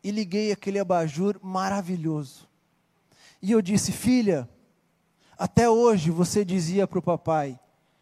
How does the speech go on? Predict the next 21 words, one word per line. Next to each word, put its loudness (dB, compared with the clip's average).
que -6
você 0
tem 0
medo 0
do -2
escuro. -2
E -2
hoje 2
o -4
papai 0
resolveu 0
o -4
seu -6
problema. -8
Porque 0
agora 4
esse -2
abajur 0
vai 2
ficar -6
ligado -2